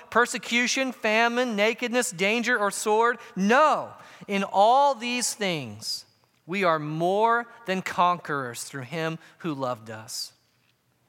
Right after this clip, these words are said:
It's not because you're so great that you're a conqueror. We don't claim that promise and go out marching, "I'm a conqueror. I can do this." We are conquerors because we have, we are united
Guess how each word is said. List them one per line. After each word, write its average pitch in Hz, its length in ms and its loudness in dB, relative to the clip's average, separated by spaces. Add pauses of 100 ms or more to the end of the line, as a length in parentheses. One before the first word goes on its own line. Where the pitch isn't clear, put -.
(580)
It's - 120 -10
not 196 220 2
because 185 380 -6
you're 165 80 -6
so 170 180 -4
great 143 480 -4 (140)
that 151 80 -10
you're 160 160 -6
a 139 40 -8
conqueror. 110 580 -8 (520)
We 165 80 -2
don't 233 160 2
claim 214 400 0
that 196 180 2
promise 190 500 0
and 143 100 -6
go 175 180 2
out 175 220 0
marching, 160 440 -2
"I'm 196 280 -2
a 135 80 -2
conqueror. 151 720 0 (520)
I 151 120 -4
can 185 180 -4
do 208 160 -2
this." 170 460 -4 (500)
We 180 220 -2
are 143 120 0
conquerors 117 960 -6 (520)
because 135 240 -12
we 143 140 -8
have, 135 280 -4
we 160 140 -4
are 131 260 -2 (500)
united 156 720 0